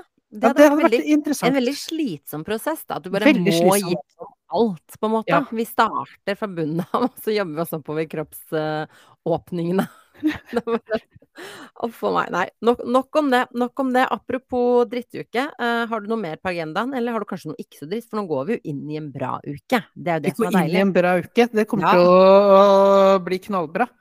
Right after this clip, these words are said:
Speaker 1: Det kan jo bare gå én vei, én vei nå.
Speaker 2: Ja, ja, nå kan det
Speaker 1: Ikke sant?
Speaker 2: bare bli
Speaker 1: Nå jinxer
Speaker 2: bedre.
Speaker 1: jeg det.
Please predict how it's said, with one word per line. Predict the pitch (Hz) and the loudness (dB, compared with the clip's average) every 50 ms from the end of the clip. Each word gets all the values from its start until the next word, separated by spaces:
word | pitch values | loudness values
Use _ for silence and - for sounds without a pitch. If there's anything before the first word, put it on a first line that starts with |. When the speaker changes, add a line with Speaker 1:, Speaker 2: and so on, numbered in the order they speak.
| _ _ _ _ 220 | _ _ _ _ -18
Speaker 1:
Det | 226 - | -18 -16
kan | - 151 | -14 -10
jo | 160 214 220 226 | -8 -4 -2 -2
bare | 190 | -2
gå | 151 180 185 - - | -2 -4 -6 -4 -6
én | 156 147 147 151 165 156 | -6 -6 -4 -4 -4 -4
vei, | 143 156 - - - _ _ - | -4 -6 -6 -8 -14 _ _ -10
én | 175 160 160 170 | -8 -8 -6 -4
vei | 165 160 165 | -4 -4 -2
nå. | 185 214 220 190 - - _ _ _ _ _ _ _ _ _ _ _ _ _ _ - | -2 -4 -4 -6 -10 -18 _ _ _ _ _ _ _ _ _ _ _ _ _ _ -4
Speaker 2:
Ja, | 254 294 285 | -4 -2 -2
ja, | 254 226 220 | -2 -2 -2
nå | 220 247 | -2 -4
kan | 233 277 269 | -4 -2 -2
det | 277 | 0
Speaker 1:
Ikke | 233 | 2
sant? | 226 196 180 | 2 0 0
Speaker 2:
bare | 170 | 0
bli | 190 190 220 | 0 0 0
Speaker 1:
Nå | 214 190 | 2 2
jinxer | 233 214 180 147 | 0 -2 -2 -4
Speaker 2:
bedre. | 180 185 160 | -6 -6 -6
Speaker 1:
jeg | 147 151 165 | -4 -4 -4
det. | 170 | -6